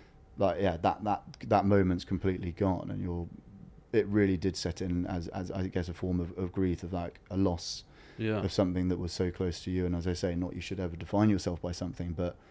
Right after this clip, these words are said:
Speaker 1: I was Ali the rugby guy, as I said earlier, and it's like, wow, okay, now this is gone. What on earth am I, what on earth am I gonna do? Um, and I remember standing in front of, you know, a group of, you know, guys and, and, uh,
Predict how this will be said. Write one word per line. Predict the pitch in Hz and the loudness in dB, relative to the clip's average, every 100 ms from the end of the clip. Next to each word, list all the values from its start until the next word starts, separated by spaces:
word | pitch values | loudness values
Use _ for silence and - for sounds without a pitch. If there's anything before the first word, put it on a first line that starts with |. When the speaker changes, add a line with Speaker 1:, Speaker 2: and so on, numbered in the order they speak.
| - - - - - - | -20 -20 -20 -20 -20 -6
Speaker 1:
I | 87 | -2
was | 87 82 | -2 0
Ali | 85 85 | 0 2
the | |
rugby | 90 95 95 | 2 2 0
guy, | 82 - | -4 -6
as | 90 | -6
I | |
said | 87 85 | -4 0
earlier, | 90 90 - | 2 2 0
and | 90 | -4
it's | 87 - | -6 -4
like, | 90 90 | -6 -2
wow, | 92 85 | -2 -4
okay, | 87 85 | -6 -4
now | 92 90 | -2 0
this | 87 87 | -2 -4
is | 87 82 - - - - - | -4 -6 -10 -18 -20 -20 -8
gone. | - 92 90 | 0 2 2
What | 92 - | 0 0
on | 90 | 0
earth | 90 87 - | 0 -2 -4
am | 87 | -4
I, | 87 85 85 - - - - | -2 -2 -4 -8 -16 -20 -6
what | 104 | -2
on | 92 | 0
earth | 90 90 | 0 0
am | 87 | -4
I | 85 | -2
gonna | 87 85 | -2 0
do? | 95 90 - - - | 2 2 -2 -12 -6
Um, | 90 87 85 85 | -2 0 0 2
and | |
I | 98 | 4
remember | 98 95 | 6 4
standing | - 98 92 87 | 2 2 2 2
in | |
front | - 90 | 2 0
of, | 87 85 - - - - - | 0 -4 -14 -20 -20 -20 0
you | 110 | 4
know, | 92 82 - - - | 4 4 -4 -18 -6
a | 101 | -2
group | 98 90 - | 2 0 0
of, | 85 - - - - | -6 -8 -20 -16 -8
you | 82 | -6
know, | 85 | 0
guys | 104 101 98 92 85 | 4 6 8 6 4
and, | 85 85 | 2 0
and, | 87 85 82 - - - - | 0 -4 -4 -6 -16 -20 -16
uh, | - - - | -14 -14 -14